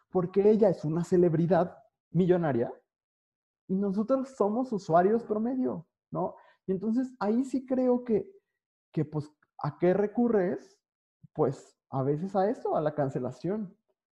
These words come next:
¿no? De nuevo, me parece problemático en muchos sentidos, sobre todo desde lo que tú dices, desde mi profesión y desde lo que yo hago todo el tiempo, que es creer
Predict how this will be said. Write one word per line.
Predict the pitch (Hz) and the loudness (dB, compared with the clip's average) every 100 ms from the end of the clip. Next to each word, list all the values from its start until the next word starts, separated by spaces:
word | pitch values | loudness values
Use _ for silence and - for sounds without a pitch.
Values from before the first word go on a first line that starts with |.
| _ - | _ -6
¿no? | 151 180 - - | -6 -6 -12 -2
De | 170 | 2
nuevo, | 190 214 180 120 - | 4 4 4 0 -4
me | 156 | 2
parece | 202 254 330 | 4 4 2
problemático | 427 339 175 180 196 196 | 2 4 4 2 2 0
en | |
muchos | 175 175 226 | 0 -2 -2
sentidos, | 208 165 165 190 | -2 -2 0 2
sobre | 180 135 | 0 -2
todo | 139 156 202 | 2 4 4
desde | 156 135 113 - - | 4 2 0 -6 -4
lo | 131 | -4
que | - | 0
tú | 170 | 8
dices, | 190 156 110 | 8 8 0
desde | 135 123 | 0 2
mi | 135 | 0
profesión | 131 127 123 123 156 165 | 2 0 0 0 2 2
y | 196 | 2
desde | 139 117 | 2 2
lo | 120 117 | 0 0
que | 123 | -2
yo | 139 | 2
hago | 165 190 | 2 2
todo | 190 185 | 0 0
el | 180 | 0
tiempo, | 175 170 165 | 0 -2 -2
que | 151 | -4
es | 170 _ _ _ _ - | -6 _ _ _ _ 4
creer | 156 151 151 185 - | 8 10 10 8 4